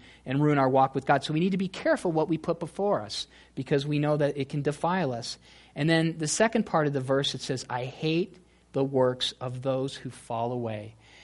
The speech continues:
And I was thinking, you know, how many of us do, do we know that w-, at one time we had a really good relationship with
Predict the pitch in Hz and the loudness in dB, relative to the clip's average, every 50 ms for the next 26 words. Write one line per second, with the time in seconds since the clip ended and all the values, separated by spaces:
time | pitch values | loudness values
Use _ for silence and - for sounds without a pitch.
0 | - - - 147 156 160 160 170 160 - - 185 180 - 170 156 156 165 170 165 | -16 -8 -2 0 2 2 2 2 0 0 0 -2 -2 0 -2 0 0 0 0 0
1 | 160 - - - 262 294 285 277 247 208 185 165 160 156 - - - 156 147 - | -2 -4 -2 -2 0 2 2 2 4 4 2 2 2 -2 -4 -6 -8 -10 -10 -8
2 | - 160 135 147 139 147 151 160 156 151 139 135 131 127 123 123 - - - - | -8 -8 -4 -2 0 0 0 0 0 0 0 0 0 -2 -4 -8 -12 -20 -20 -20
3 | - _ - 139 123 - 147 151 160 151 147 - - - 147 147 143 151 165 170 | -12 _ -4 -4 -2 -4 -6 -8 -8 -10 -12 -12 -10 -8 -6 -4 -2 0 2 2
4 | 180 180 - 180 165 151 147 143 139 127 143 135 131 123 123 123 135 151 160 170 | 2 0 -2 -2 0 0 0 0 -2 -2 -2 -2 -2 -2 -2 -2 0 0 0 0
5 | 165 151 170 156 147 143 135 131 135 135 135 - - 139 - - 139 - 143 127 | 0 0 -2 -2 -2 -2 -2 -2 -2 -2 -4 -4 -8 -8 -8 -8 -8 -6 -6 -8
6 | 127 - | -8 -10